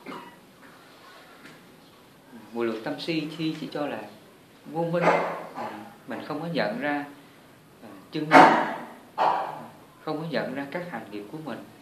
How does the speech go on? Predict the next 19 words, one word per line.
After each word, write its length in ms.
không 140
có 140
thấy 140
được 140
sự 240
thật. 120
Tham, 220
sân, 300
si, 100
mạn 180
nghi 140
là 160
cái, 200
cái 80
nguồn 200
gốc 200
của, 100
của 160
khổ. 260